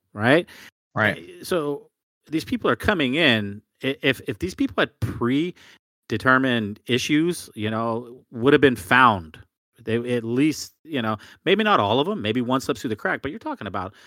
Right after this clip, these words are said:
Speaker 1: a whole slew of soccer players. You got some football players going down. These people, again, were, have all been tested.
Speaker 2: I, I, I even seen
Speaker 1: I,
Speaker 2: two or
Speaker 1: I, I
Speaker 2: three
Speaker 1: can't
Speaker 2: videos
Speaker 1: believe
Speaker 2: of,
Speaker 1: that
Speaker 2: like,
Speaker 1: it's
Speaker 2: a
Speaker 1: not.
Speaker 2: person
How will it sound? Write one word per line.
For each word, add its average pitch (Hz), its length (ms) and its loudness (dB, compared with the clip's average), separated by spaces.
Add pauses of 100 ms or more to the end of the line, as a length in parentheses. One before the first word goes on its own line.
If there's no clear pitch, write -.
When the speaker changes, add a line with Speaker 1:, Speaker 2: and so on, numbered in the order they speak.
(160)
Speaker 1:
a - 60 -14
whole 156 140 0
slew 143 180 -2
of 110 80 -2
soccer 95 320 -2
players. 82 400 -12
You 104 80 -10
got 117 160 -6
some 113 120 -16
football 123 340 -2
players 95 260 0
going 92 260 -8
down. 92 280 -12 (340)
These 120 160 -8
people, - 320 -12
again, 120 300 -12
were, 92 180 -12
have 104 220 -8
all 113 180 -4
been 101 180 -6
tested. - 320 -2
Speaker 2:
I, 185 240 2 (160)
I, 214 120 8
I - 20 6
even 269 180 4
seen 220 180 4
Speaker 1:
I, 151 80 6
Speaker 2:
two 240 120 6
or - 20 2
Speaker 1:
I, 135 40 2
I 190 100 8
Speaker 2:
three 175 80 8
Speaker 1:
can't 214 140 10
Speaker 2:
videos 214 60 10
Speaker 1:
believe 180 160 10
Speaker 2:
of, 160 40 10
Speaker 1:
that 156 60 8
Speaker 2:
like, 175 140 10
Speaker 1:
it's - 60 -6
Speaker 2:
a 156 40 6
Speaker 1:
not. 120 160 4 (400)
Speaker 2:
person 175 580 6